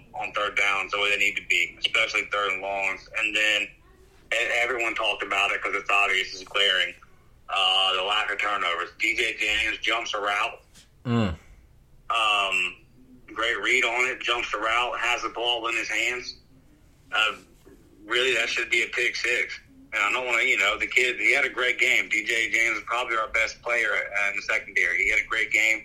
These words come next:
Speaker 1: and I feel like he's earned a start spot. He'll probably start this weekend.
Speaker 2: Absolutely.
Speaker 1: Um, he's played great. But he jumps a route,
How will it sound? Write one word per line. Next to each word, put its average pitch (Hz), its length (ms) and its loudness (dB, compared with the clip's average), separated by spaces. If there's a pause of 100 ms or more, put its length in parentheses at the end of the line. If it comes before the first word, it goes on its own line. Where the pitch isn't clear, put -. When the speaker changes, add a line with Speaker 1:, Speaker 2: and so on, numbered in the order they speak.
(340)
Speaker 1:
and 110 100 -2
I 110 80 2
feel 113 140 -4
like 104 120 -4
he's 104 160 2
earned 104 240 -2
a - 40 -4
start 101 320 -4
spot. 92 300 -4
He'll 101 100 0
probably 98 240 -2
start 95 240 -6
this - 220 -16
weekend. - 320 -10 (140)
Speaker 2:
Absolutely. 90 600 0
Speaker 1:
Um, 101 380 -2 (400)
he's - 160 -6
played 101 260 -2
great. 92 300 -2 (680)
But 107 240 -2
he 117 100 0
jumps 147 300 0
a 131 60 0
route, 120 400 0